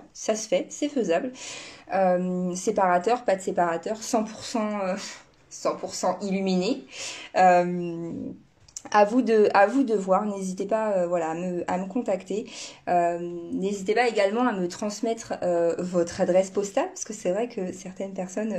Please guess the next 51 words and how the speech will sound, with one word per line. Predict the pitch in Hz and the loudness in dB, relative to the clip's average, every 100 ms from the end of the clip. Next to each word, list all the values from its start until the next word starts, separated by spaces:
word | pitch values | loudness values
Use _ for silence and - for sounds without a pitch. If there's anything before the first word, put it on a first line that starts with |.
| 175 | -4
me, | 170 170 165 165 160 160 160 | -6 -6 -6 -6 -6 -4 -6
me | 165 165 151 175 | -4 -6 -6 -10
font | - 349 | -8 -2
paiement, | 349 226 180 294 - - - - - | 4 4 4 -2 -4 -10 -10 -10 -2
euh, | 185 175 170 165 - | 4 6 6 2 4
et | 214 | 4
me | 226 233 | 4 2
disent | 311 | 4
bonne | 320 285 | 6 8
soirée. | 285 220 220 - | 8 8 6 4
<laughs> | 247 277 - - 311 - - - - | 4 6 4 8 8 8 -4 -12 -4
Oui, | 185 - - | -4 -4 -8
mais | 220 226 226 | 0 4 6
l'adresse, | 220 208 226 339 - | 6 4 4 2 0
il | 226 | 2
me | 240 | 4
la | 330 | 4
faut. | 349 277 480 220 - - _ - 539 - - - - - | 4 2 2 0 -4 -12 _ -12 -10 -8 -10 -10 -12 -6
Donc, | 214 247 254 254 | 0 4 4 6
euh, | 233 226 | 8 8
voilà, | 220 190 | 8 6
n'hésitez | 175 214 226 277 | 4 -2 0 4
pas | 269 | 6
à | |
m'envoyer | 254 247 233 214 | 6 6 6 6
un | 196 202 | 2 0
petit | - 254 | 0 2
M | 247 | 4
P | 247 214 | 2 2
juste | 254 269 | 0 2
après | 254 254 208 | 2 2 2
le | |
live. | 185 214 226 - - - - 208 | 2 2 0 -6 -16 -18 -8 2
Moi, | 233 | 4
de | 233 | 4
toute | 247 - | 2 2
façon, | 262 240 233 214 | 2 4 0 0
comme | 240 247 | 2 4
d'habitude, | 233 220 220 208 180 185 | 2 -2 -8 -10 -8 -4
je | 233 | 0
le | 269 247 | 2 2
mets | 208 | 0
en | 185 | -2
ligne. | 185 214 220 | -2 -4 -4
Comme | 190 | -4
ça, | 190 190 | -2 -4
si | - | -4
vous | 180 | -10
souhaitez | 175 185 185 | -12 -10 -6
le | 180 | -4
regarder | 185 196 185 185 175 | -4 -4 -4 -4 -6